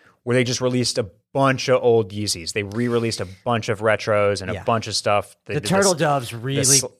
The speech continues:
Speaker 1: the slides, the
Speaker 2: Yeah.
Speaker 1: foam runners, and yes, the highlight was that they re-released the O G Yeezy, the one that I think for both of us started
Speaker 2: Yeah.
Speaker 1: our,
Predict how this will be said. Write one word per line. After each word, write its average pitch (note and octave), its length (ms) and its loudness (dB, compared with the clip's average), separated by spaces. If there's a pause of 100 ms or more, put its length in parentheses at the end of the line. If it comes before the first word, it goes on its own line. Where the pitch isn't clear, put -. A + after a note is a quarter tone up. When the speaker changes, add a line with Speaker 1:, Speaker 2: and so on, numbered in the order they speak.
Speaker 1:
the A2 160 0
slides, A#2+ 680 4
the B2 80 -2
Speaker 2:
Yeah. G2+ 80 -4
Speaker 1:
foam A#2+ 260 2
runners, A2+ 460 -2
and A2+ 500 -2
yes, G#2+ 420 0
the G#2+ 100 -6
highlight G#2 540 0
was G2 140 -10
that G2+ 140 -6
they F#2 100 -6
re-released A#2 960 0 (640)
the G2 200 -4
O A2 200 -2
G A2 360 -4
Yeezy, G2 360 -10 (400)
the A2+ 80 -8
one A2+ 300 0
that A2 100 0
I G#2 80 -2
think A#2 220 -6
for A2 100 -4
both A#2+ 480 2
of A#2+ 100 4
us G#2 200 4
started A#2+ 580 6
Speaker 2:
Yeah. A#2 60 8
Speaker 1:
our, G#2+ 200 4